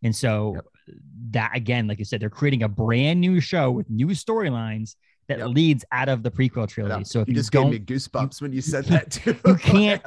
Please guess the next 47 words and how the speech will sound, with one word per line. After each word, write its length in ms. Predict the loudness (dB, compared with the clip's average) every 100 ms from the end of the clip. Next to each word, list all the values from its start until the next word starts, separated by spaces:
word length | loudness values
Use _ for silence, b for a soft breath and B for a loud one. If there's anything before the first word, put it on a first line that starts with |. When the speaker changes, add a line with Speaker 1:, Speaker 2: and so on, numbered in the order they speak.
| -4
Speaker 1:
get 160 | -2
rid 180 | 0 2
of 100 | 2
the 120 | -2
prequel 340 | -4 -4 -4 -4
trilogy 380 | -4 -4 -4 -4
because 300 | -4 -2 -2
that 200 | -4 -2
leads 360 | 0 0 -2 -4
into 320 | -4 -2 -4
this. 280 | -4 -6 -2
And 120 | 0
maybe 240 | 0 0
they'll 120 | -2
do 140 | -2 -6
a 20 |
little 340 | -6 -6 -4
bit 80 | -4
of 60 | -4
Speaker 2:
Yep. 160 | -4 -4
Speaker 1:
retconning 360 | -4 -2 -4 -6 _ _ _ _ _ -4
in 140 | -2
it 160 | -2 -6
to 100 | -6
kinda, 220 | -4 -2
like, 180 | -2 -4 _
pull 180 | -4 -2
back 300 | -2 -2 -4
in 160 | -4 -2
there. 120 | 0
Maybe 160 | 0 2
we'll 120 | 4
hear 120 | 4
the 80 | 2
word 220 | -2 -4
midichlorian 640 | -2 -4 -2 -2 -2 -2 -4
in 200 | -6 -6
this 180 | -6 -6
movie, 300 | -4 -4 -2
this 160 | -2
show. 260 | -2 0 0
We 140 | 2
Speaker 2:
Yep. 80 | 0
Speaker 1:
don't 100 | 0
know. 280 | 0 0 0 B B -8
But, 80 | -2
like, 240 | -2 -4